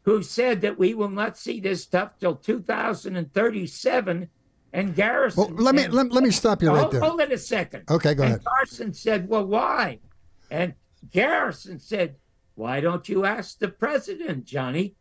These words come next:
Speaker 1: And got a huge ovation. Okay, so that's when I first met him, but I was fired immediately after I booked him.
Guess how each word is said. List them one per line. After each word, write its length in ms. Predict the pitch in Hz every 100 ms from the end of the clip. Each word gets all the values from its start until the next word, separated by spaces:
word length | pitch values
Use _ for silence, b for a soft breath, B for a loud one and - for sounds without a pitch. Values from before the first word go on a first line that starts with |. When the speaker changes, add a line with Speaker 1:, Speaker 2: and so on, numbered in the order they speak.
| _ _
Speaker 1:
And 240 | 233 214
got 240 | 262 254
a 80 | 254
huge 800 | 220 180 - 311 320 302 269 175
ovation. 880 | 262 262 226 254 240 - - 160 233 - -
Okay, 480 | 185 - 180 202 - b b
so 200 | - 220
that's 480 | 214 302 330 - - - - _
when 240 | - 226 240
I 140 | 247
first 400 | 226 240 233 -
met 200 | 339 339
him, 120 | 269
but 180 | 196 220 -
I 160 | 226
was 240 | 247 247 -
fired 540 | - 277 294 277 233
immediately 640 | 202 180 214 220 208 202 208
after 480 | 208 226 - 196 214
I 120 | 226
booked 420 | 185 269 285 -
him. 260 | 349 196